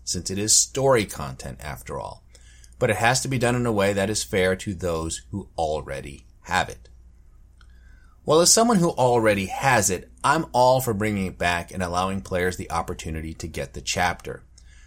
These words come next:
I think the simplest thing to do is to re-release it as a subscriber reward with the launch of Onslaught.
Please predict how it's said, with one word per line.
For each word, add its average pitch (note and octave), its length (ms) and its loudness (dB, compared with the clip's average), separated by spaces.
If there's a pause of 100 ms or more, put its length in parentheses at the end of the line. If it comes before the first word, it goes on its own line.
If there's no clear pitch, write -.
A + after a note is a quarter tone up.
(280)
I E2+ 60 -14
think - 180 -10
the F2 80 -4
simplest D#3 460 2
thing E3 140 0
to D#3 80 0
do D3+ 360 2
is C3+ 140 -2
to B2 160 -4
re-release A#2+ 760 0
it A#2+ 140 -2
as G2 200 -2
a F#2+ 80 -8
subscriber F2+ 580 -2
reward A2+ 640 0
with D#3 120 -4
the D#3+ 60 2
launch C3 300 0
of C3+ 140 -6
Onslaught. C3+ 640 2